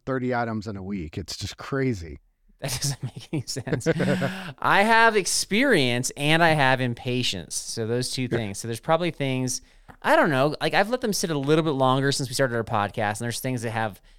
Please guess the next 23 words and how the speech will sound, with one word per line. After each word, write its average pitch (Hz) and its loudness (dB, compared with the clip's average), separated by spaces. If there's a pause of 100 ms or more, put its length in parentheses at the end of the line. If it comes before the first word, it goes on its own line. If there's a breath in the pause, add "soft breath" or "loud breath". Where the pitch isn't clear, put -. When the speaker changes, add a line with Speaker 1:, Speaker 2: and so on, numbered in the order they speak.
(140)
Speaker 2:
you 117 -12
know, 101 -6
zero 170 6
views 135 0
for 123 -6
weeks, 117 -4
and 117 -4
then 117 -4
suddenly 123 -4
it'll 107 -4
sell. 95 -4
And 104 -8
Speaker 1:
Right. 78 -2
Speaker 2:
in 143 -4
previous 139 -2
years, 113 -4
that 107 -2
would 104 -2
have 92 -8
just 90 -12
been 98 -10
donated. 85 -10
So 92 -4